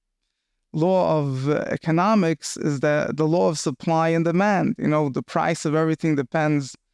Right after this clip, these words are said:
on the demand for it and how much of a supply there is. When Mashiach will come, things will be completely reversed.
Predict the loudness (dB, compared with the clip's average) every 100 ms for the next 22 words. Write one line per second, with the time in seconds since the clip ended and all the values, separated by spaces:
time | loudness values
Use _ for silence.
0 | _ _ _ _ -2 0 2 2 2 2
1 | 2 2 0 0 0 0 -4 -2 0 0
2 | -2 -2 0 0 0 0 -2 -6 -2 0
3 | 2 2 0 -2 -6 -14 _ _ _ _
4 | _ -2 0 2 0 0 -2 -4 0 0
5 | 2 2 2 -2 -4 0 0 0 -2 0
6 | -2 0 0 2 2 2 2 2 0 -2